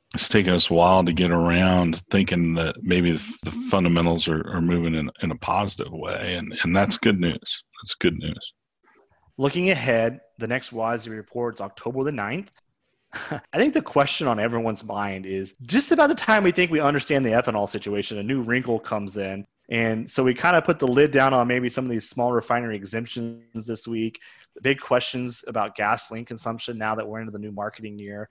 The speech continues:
Speaker 2: Maybe now the refineries are gonna line up to get some C C C funds based on what the, the r-, rumors are coming out of U S D A are,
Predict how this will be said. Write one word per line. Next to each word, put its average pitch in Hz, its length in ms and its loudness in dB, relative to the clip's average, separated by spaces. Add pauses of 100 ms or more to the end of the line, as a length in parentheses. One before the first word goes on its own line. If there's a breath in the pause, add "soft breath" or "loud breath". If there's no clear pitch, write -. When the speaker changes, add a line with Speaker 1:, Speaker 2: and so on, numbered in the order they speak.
(380 soft breath)
Speaker 2:
Maybe 131 340 2
now 135 260 6
the 143 80 2
refineries 127 680 2
are 131 80 0
gonna 117 120 -2
line 123 200 2
up 131 140 2
to 120 80 -6
get 139 140 -2
some - 140 -12
C 147 260 -10
C 135 240 -6
C 151 240 -8
funds 175 480 2
based 135 440 0
on 160 120 -2
what 165 260 2
the, 143 220 -2 (240 loud breath)
the 127 140 2
r-, 120 240 -6 (100)
rumors 156 580 2
are 131 40 -4
coming 139 320 2
out 135 140 6
of 123 220 2
U 131 180 2
S 135 120 2
D 117 240 -2
A 127 180 2
are, 120 380 -2